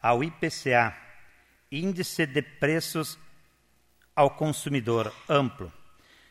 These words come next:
cons-, com sendo o índice a ser atacado, adotado pela munici-, município na correção m-, monetária de tri-, de tributos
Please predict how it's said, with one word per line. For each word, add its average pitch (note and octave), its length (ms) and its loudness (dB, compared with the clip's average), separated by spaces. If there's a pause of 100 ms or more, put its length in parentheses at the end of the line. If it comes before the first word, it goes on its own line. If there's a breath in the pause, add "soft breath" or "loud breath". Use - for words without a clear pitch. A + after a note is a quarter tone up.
(120 soft breath)
cons-, - 400 -8 (720)
com C#3 220 -2
sendo E3+ 680 0 (220)
o B2+ 180 0
índice D#3+ 680 -4 (440 soft breath)
a A2+ 140 4
ser D3+ 320 0
atacado, D3+ 880 2 (300)
adotado C#3+ 760 4
pela C#3 360 2
munici-, D#3 340 -2 (160)
município D3 920 -4 (500 soft breath)
na A#2 180 2
correção D#3 880 2 (420)
m-, B2 400 -2
monetária C3+ 1120 2 (680 soft breath)
de A#2 100 -4
tri-, A#2+ 380 -6
de A#2+ 160 -2
tributos B2+ 840 -6